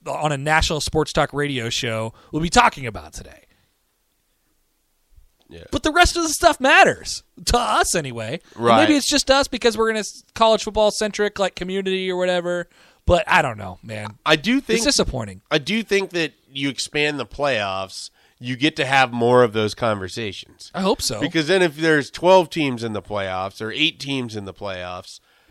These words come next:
Speaker 2: that's eleven other rosters that you get to consider besides Alabama. That, you know, how do they play? Did they have someone who got them there? That kind of thing. I mean, that's how you can end up with, in the N F L,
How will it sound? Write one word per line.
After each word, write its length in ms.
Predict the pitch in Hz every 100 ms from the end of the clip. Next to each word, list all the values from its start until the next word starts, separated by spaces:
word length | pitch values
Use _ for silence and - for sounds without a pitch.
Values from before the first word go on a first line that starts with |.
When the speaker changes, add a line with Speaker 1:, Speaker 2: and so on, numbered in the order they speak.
| _ _ _
Speaker 2:
that's 240 | 123 156 156
eleven 400 | 139 143 156 160
other 320 | 151 143 131
rosters 680 | 120 123 113 - 131 120 104
that 160 | 113 101
you 180 | 117
get 200 | 113 117
to 100 | 113
consider 560 | 110 113 104 127 113 110
besides 480 | 101 - 113 107 104
Alabama. 840 | 107 110 98 110 110 104 101 95 _ _ _ _ -
That, 140 | 120
you 120 | 120
know, 100 | 120
how 200 | 113 127
do 60 | 123
they 160 | 117 113
play? 340 | 120 123 120
Did 120 | 113
they 120 | 117
have 160 | 117 113
someone 300 | - 123 117
who 100 | 113
got 320 | 101 107 110
them 200 | 123 113
there? 360 | 110 107 107 98 _ _ _ _
That 180 | 139 143
kind 160 | 143 120
of 60 |
thing. 240 | - 165 127
I 40 |
mean, 120 | 147
that's 160 | 175 190
how 80 | 214
you 180 | 196
can 140 | 180 175
end 260 | 127 147
up 220 | 127 151 -
with, 300 | 127 117 -
in 100 | 113
the 160 | 101
N 140 | 117 120
F 160 | -
L, 420 | 170 143 101 104